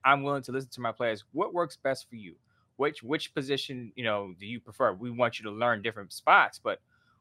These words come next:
where can we accentuate your strengths and, and, and your skill set?" And I think him willing to listen to his players will help him along.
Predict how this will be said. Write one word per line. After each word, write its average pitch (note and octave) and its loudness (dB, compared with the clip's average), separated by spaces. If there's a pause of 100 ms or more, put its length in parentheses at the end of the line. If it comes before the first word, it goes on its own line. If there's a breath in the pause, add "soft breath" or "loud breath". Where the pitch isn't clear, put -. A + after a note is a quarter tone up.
(200)
where E3 4
can F#3 -8
we D#3 0
accentuate B2+ -6
your G#2+ -6
strengths - -10
and, G2 -20 (100)
and, G2 -14 (100)
and G2+ -14
your G2 -8
skill A#2 -8
set?" - -8
And G2 -10
I G2 -6
think - -10
him C3+ -6
willing A#2 -8
to G2 -16
listen A2+ -8
to - -16
his G2+ -14
players G#2 -4
will F2+ -18
help F#2+ -8
him F2 -20
along. E2 -12